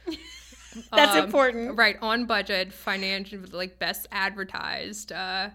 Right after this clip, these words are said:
Speaker 2: marketed, like, nonprofit fundraising event ever. So, um, but it's a, it's a great group of people. We've, we've learned a lot. We've been, you know, meeting up in between sessions for lunch and communicating.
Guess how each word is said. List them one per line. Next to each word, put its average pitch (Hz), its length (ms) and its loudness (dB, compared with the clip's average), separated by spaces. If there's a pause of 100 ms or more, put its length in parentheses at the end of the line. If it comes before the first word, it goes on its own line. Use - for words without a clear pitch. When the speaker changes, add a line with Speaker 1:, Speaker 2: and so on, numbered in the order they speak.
(140)
Speaker 2:
marketed, 190 640 -6
like, 190 200 -12 (300)
nonprofit 190 880 -6 (120)
fundraising 180 540 -6
event 175 300 -10 (140)
ever. 185 440 -8 (640)
So, 190 500 -8
um, 220 240 -6
but 226 240 -8
it's 262 180 -8 (120)
a, 294 60 -6 (140)
it's - 140 -18
a - 60 -16
great 214 500 -8
group 233 240 -10
of 233 160 -8
people. 226 400 -8
We've, 208 300 -10
we've 214 260 -6
learned 208 220 -8
a 214 40 -8
lot. 196 300 -6
We've 196 220 -8
been, 196 320 -8
you 196 80 -10
know, 190 180 -8
meeting 196 420 -8
up 190 220 -10
in 190 100 -8
between 190 600 -10
sessions 185 720 -10
for 185 180 -10
lunch 185 420 -10
and 190 200 -10
communicating. 185 960 -12